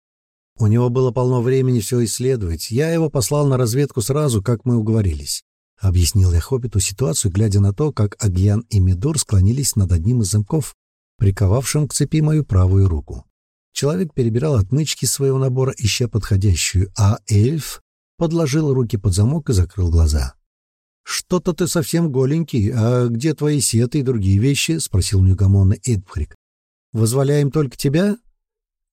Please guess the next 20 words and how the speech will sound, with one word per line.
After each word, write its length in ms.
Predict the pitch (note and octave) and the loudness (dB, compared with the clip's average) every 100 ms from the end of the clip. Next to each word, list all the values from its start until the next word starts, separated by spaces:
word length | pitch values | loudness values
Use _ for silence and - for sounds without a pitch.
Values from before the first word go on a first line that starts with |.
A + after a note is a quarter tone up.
| _ | _
"Я 220 | A#2+ G#2+ | -2 0
думаю, 280 | A#2+ C3+ C3 | 2 0 0
что 200 | A#2+ C#3 | -2 -2
знаю, 340 | A#2 C#3 C#3 G#2 | -2 0 0 0
где 140 | G2 | 2
мои 220 | F#2 F2+ | 2 2
вещи. 360 | F#2+ F#2 - G2 | 2 0 -2 -4
Они 300 | C#3 D#3 E3+ | -2 0 0
должны 260 | D3+ C3+ | 0 0
быть 160 | D3 C3+ | 0 -2
в 60 | A#2+ | 0
Ленлан-Лене", — 720 | C#3 B2 B2 A#2+ D3 C3+ F2 | -2 0 0 2 0 0 -2
ответил 320 | - F2+ F2+ | -2 -2 0
я. 240 | D#2+ C#2 - _ _ _ _ _ | -2 -2 -10 _ _ _ _ _
"Я 160 | F#2 | 0
уже 160 | E2+ F#2+ | 2 0
прикидывал, 540 | F#2+ F#2+ - E2+ E2+ | 0 -2 0 0 0
как 240 | - F#2+ F#2+ | 0 0 -2
их 140 | - | 0
вернуть, 500 | F#2 A#2 D3+ G2 - | 0 2 2 0 -6